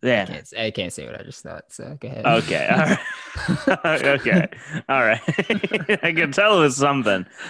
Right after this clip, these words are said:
Speaker 2: Um, but let's keep this good move up,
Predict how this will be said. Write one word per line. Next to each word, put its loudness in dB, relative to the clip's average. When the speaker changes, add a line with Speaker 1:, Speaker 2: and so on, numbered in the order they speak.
Speaker 2:
Um, 2
but 2
let's 4
keep 2
this 6
good 4
move 4
up, 2